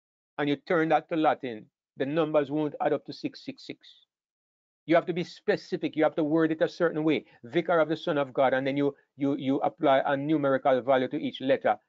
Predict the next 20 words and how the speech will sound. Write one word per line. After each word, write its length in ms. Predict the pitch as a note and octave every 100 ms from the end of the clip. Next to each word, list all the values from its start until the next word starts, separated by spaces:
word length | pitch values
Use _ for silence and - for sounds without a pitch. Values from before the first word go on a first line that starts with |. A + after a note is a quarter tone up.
| _ -
and 120 | C3+
you 80 | C3+
end, 180 | D#3+ D3+ -
end 160 | D3+
up 120 | D3
with 100 | D3+
six 280 | C#3+ F3+ D#3+
six 180 | E3+ D#3+
six, 200 | D3+ -
and 120 | - D3+
you 60 |
have 160 | D3+ D3+
to 140 | E3 - - - -
apply 520 | D#3 E3+ C#3 B2 A#2+ _ A2+
zero 500 | F#2 A2+ F#3+ G3+ F#3
to 120 | F#3
some 240 | - F3+
of 100 | C#3+
the 80 | C3
letters. 500 | C3+ A#2 A2+ G#2+ -